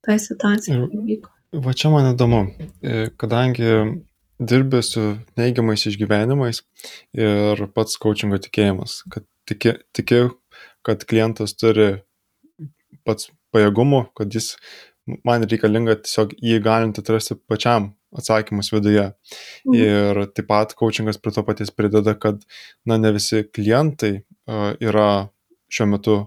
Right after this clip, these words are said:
Speaker 2: funkcionuoja, kad gali atrasti, prieiti prie tų vidinių resursų, kai kuriem dabar yra ar tai blokas, ar tai tiesiog nėra funkcionalūs, kad, na, prieiti prie savo vidinių resursų reikalinga jau te-,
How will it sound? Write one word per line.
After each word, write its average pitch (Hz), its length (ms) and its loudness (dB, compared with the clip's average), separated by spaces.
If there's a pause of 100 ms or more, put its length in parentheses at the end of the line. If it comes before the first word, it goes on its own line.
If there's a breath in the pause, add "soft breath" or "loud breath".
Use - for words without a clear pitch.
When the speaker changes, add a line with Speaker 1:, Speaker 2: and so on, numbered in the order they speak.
(440 soft breath)
Speaker 2:
funkcionuoja, 117 640 2
kad 101 220 -6
gali 127 320 2
atrasti, 104 400 -2
prieiti 107 320 -2
prie 104 160 -4
tų 104 140 -2
vidinių 104 340 0
resursų, 101 460 -4
kai 101 100 -8
kuriem 104 280 0
dabar 101 280 0
yra 104 200 4 (420 loud breath)
ar 113 180 -4
tai 110 160 0
blokas, 101 440 0
ar 98 120 -8
tai 98 160 -6
tiesiog 104 480 -2
nėra 107 300 2 (340)
funkcionalūs, 107 720 0 (420 loud breath)
kad, 104 220 -2
na, 104 160 -2
prieiti 107 320 0
prie 104 160 -8
savo 101 220 -4
vidinių 101 260 0
resursų 101 400 -2
reikalinga 101 640 0 (100)
jau 98 180 -4 (600 loud breath)
te-, 110 120 -2